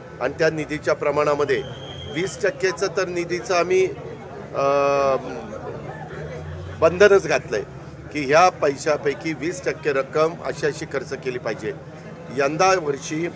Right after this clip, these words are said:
मी त्याच्यामध्ये दिव्यांगांना एक टक्का रक्कम डीपीसीची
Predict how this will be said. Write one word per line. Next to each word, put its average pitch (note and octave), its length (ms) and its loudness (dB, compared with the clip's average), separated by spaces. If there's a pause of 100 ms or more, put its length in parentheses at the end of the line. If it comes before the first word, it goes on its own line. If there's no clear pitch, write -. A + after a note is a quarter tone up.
(460)
मी C#3+ 140 0
त्याच्यामध्ये D3+ 600 2
दिव्यांगांना D#3 960 0
एक C#3+ 160 -2 (120)
टक्का D3+ 300 0
रक्कम C#3 520 -2 (640)
डीपीसीची D3+ 720 -2